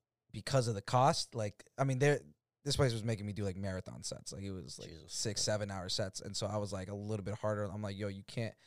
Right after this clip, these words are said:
Speaker 1: pay me what used to be two hours for," like, I get it's a little bit different, but you're stretching it to seven hours. Like, I can't do
Speaker 2: Damn.
Speaker 1: this. Yeah, you know what I mean?
Speaker 2: Yeah, yeah.
Speaker 1: And so I'd be like, "Yo, I'll do, like, I'll,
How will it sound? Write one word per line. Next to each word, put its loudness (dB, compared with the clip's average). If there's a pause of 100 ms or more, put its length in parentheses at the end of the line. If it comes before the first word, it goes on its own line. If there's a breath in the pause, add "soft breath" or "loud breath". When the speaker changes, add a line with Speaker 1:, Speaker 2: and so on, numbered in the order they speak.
(460 soft breath)
Speaker 1:
pay 2
me -4
what -4 (260)
used -2
to -6
be -4
two 0
hours 0
for," -12
like, 0
I 6
get 8
it's 2
a 0
little 6
bit 4
different, 4
but 0
you're 0
stretching 4
it -8
to -2
seven -4
hours. -12
Like, -6
I -4
can't -6
do -4
Speaker 2:
Damn. -4
Speaker 1:
this. -12 (200 loud breath)
Yeah, 10
you 8
know 12
what 10
I 8
mean? 8
Speaker 2:
Yeah, 2
yeah. 0 (200 loud breath)
Speaker 1:
And 4
so 12
I'd 12
be 8
like, 8
"Yo, 8 (840)
I'll 6
do, 0
like, 4
I'll, 4